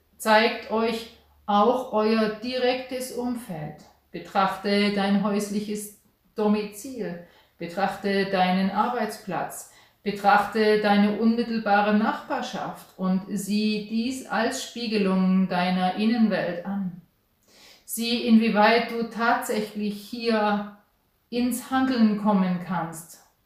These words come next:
um eine Kehrtwende in deinem System zu erreichen.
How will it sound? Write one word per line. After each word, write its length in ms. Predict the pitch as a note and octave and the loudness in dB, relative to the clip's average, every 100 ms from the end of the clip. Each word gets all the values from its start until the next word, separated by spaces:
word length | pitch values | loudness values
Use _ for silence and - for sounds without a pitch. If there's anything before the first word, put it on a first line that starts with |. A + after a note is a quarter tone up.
| _ _ _ _ | _ _ _ _
um 340 | G3 G3 F#3 F#3 - _ _ _ _ _ | 4 6 4 0 -12 _ _ _ _ _
eine 880 | G3 F#3+ F#3 F3+ F3 E3+ F3 F3+ - | 0 2 2 2 0 -2 -2 -2 -6
Kehrtwende 840 | - C4 C4 C4 F#3 F#3+ F3+ F3 F3 | -4 4 4 4 0 0 2 2 2
in 320 | F3 F#3 F#3 | 2 2 2
deinem 360 | F#3 F#3 F#3+ | 2 4 4
System 800 | F#3 G#3 G3+ - G#3+ F#3 F#3+ F#3 | 2 -2 -6 -4 0 2 2 0
zu 180 | - G#3 | -2 -6
erreichen. 840 | G3 F#3+ F#3+ F3+ F3 F3+ D#3+ - | -4 -4 -6 -6 -8 -10 -10 -12